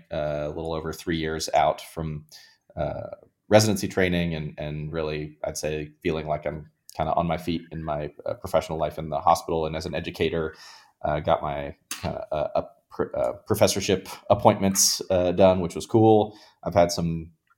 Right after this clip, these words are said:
very satisfying, uh, rewarding moments with my, uh, students, with my learners that I teach, and even with some patients,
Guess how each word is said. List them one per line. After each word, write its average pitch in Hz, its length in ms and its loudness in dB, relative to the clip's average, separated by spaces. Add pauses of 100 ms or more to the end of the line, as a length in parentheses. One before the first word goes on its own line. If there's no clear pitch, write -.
(440)
very 98 260 8
satisfying, 92 960 4
uh, 82 280 2
rewarding 90 540 2
moments 87 380 0
with 85 140 -4
my, 78 480 0
uh, 78 140 -2
students, 120 540 6
with 87 160 -4
my 78 300 0
learners 90 460 2
that 85 80 2
I 85 80 4
teach, - 540 -4
and 80 300 -4
even 80 220 -6
with 80 120 -6
some - 180 -8
patients, 90 540 0